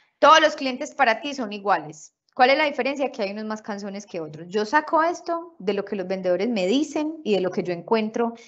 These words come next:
en mi experiencia como vendedora, entrenadora y clienta. Hay cordialidad en el saludo y en la despedida.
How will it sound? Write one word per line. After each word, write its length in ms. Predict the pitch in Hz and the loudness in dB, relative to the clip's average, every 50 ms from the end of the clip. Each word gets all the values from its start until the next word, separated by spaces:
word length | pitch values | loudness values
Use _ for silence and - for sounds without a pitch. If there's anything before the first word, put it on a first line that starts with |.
| - _ | -10 _
en 160 | - 185 202 | -4 -2 0
mi 60 | 196 190 | 0 0
experiencia 640 | 185 190 - - 196 185 175 170 170 208 220 214 | -2 -4 -4 0 0 2 2 2 0 0 0 0
como 240 | - 233 185 175 175 | 0 -2 0 0 0
vendedora, 440 | 170 165 170 170 170 208 247 262 262 | 0 0 2 4 6 6 6 6 4
entrenadora 520 | 233 226 208 190 180 175 170 165 165 170 | 2 0 0 0 0 0 -2 -2 -2 -2
y 100 | 175 170 | -4 -4
clienta. 460 | - 214 190 165 156 156 151 151 156 - _ _ _ - - - - - - - - _ _ _ _ _ _ _ - | -4 -4 -4 -2 -4 -4 -6 -8 -10 -12 _ _ _ -20 -20 -20 -20 -20 -20 -20 -20 _ _ _ _ _ _ _ 6
Hay 180 | 254 277 277 | 6 6 6
cordialidad 680 | 277 269 262 339 - 262 285 311 285 269 254 254 285 320 | 4 2 2 2 2 2 2 2 0 2 2 2 0 0
en 80 | 320 285 | 0 -2
el 100 | 254 247 | -6 -6
saludo 340 | 262 247 220 190 190 214 | -4 -4 -2 -2 -2 -2
y 100 | 233 254 | -2 -2
en 80 | 240 208 | -2 -2
la 100 | 185 180 | -2 -2
despedida. 680 | 180 180 180 - - 165 170 196 220 170 160 156 151 | -2 -4 -6 -8 -6 -4 -4 -4 -4 -4 -6 -10 -12